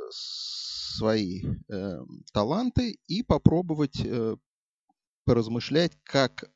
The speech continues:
вот тем пять-десять элементов, которые пришли к вам в голову в первую очередь, придумать им новое применение. Тогда вы получите дополнительные, э, заказы.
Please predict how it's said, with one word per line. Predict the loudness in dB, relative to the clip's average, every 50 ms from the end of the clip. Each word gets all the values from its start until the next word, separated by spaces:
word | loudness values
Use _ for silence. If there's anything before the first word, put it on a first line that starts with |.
| _ _ -6
вот | -6 -6 -6 _ -12 -20 -20 _ _ _ _ _ _ _ _ _ _ _ _ _ _ _ _ _ _ _ _ _ _ _ _ _ _ _ _ _ _ _ _ _
тем | 0 2 2 2 0 -2 -6 -12 _ _ _ _ _ _ _ _ _ _ _ _ _ _ _ _ _ _ _ _ _ _ _ _ _ _ 4
пять-десять | 6 6 6 6 4 2 -2 -2 0 0 2 2 0 -2 -4 -4 -4
элементов, | -4 -2 -2 -2 -2 -2 -2 -6 -10 -12 -8
которые | -8 -4 0 2 2 2 2
пришли | 0 -2 -4 -6 -4 -6 -8
к | -6 -4 -2
вам | -2 -2 -2
в | -2 0
голову | 0 2 2 2 0 -2 -6
в | -6 -4
первую | -2 -2 -2 0 -2 0 0
очередь, | 0 0 0 0 0 0 0 -2 _ _ -20 -20 -20 -20 -20 -20 -20 -2 _ 6
придумать | 6 6 6 4 4 4 4 2 0 0 0
им | 0 0 0 0 -2 0
новое | 2 2 4 2 2 2 2 0 2 2 0 0 -2 -4 -8 _ _ -6
применение. | -4 -4 -2 -2 -2 0 0 0 0 -2 -2 -6 -10 -12 -16 -10 _
Тогда | -4 -4 -4 -2 0 2 4 4 4 2
вы | 0 -2 -2 -2 -2 -2 -2 -6 -8 _ -20 -16 -4 -2
получите | 0 2 2 0 0 -2 -6 -8 -6 -6 -6 -4
дополнительные, | -4 -4 2 2 2 2 4 0 -2 -2 -4 -6 -8 -6 -6 -4 -4 -4 -4 -4 -2 -2 -4 -4 -4 -8 -14 _ _ _ _ _ _ _ _ _ _ _ _ -4
э, | -2 0
заказы. | 0 0 -2 -4 -4 -4 -4 -4 -4 -4 -4 -4 -4